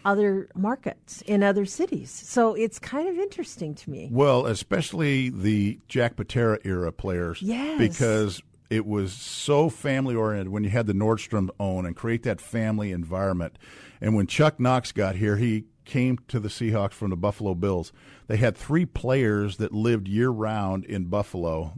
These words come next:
Speaker 2: that were on the
Speaker 1: Wow.
Speaker 2: team. And he comes here, and we got forty-one players that are living in the Seattle area year-round.
Speaker 1: Isn't that incredible?
Speaker 2: And, yeah, he goes, "I cannot believe this. This is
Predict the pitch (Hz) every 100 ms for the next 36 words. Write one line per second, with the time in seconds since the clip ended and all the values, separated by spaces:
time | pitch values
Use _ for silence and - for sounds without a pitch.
0 | - 92 - 95 92 92 165 165 160 160
1 | 156 151 147 - 104 104 101 101 104 -
2 | 131 139 143 127 101 131 117 117 104 120
3 | 110 - 127 117 104 110 110 - 101 90
4 | 87 85 - 95 92 101 92 92 98 95
5 | 92 - 95 90 90 90 85 87 - 95
6 | 240 262 359 311 233 190 170 170 170 170
7 | 196 - 269 107 85 107 101 92 87 139
8 | - 113 90 120 - 104 92 101 87 80
9 | - - -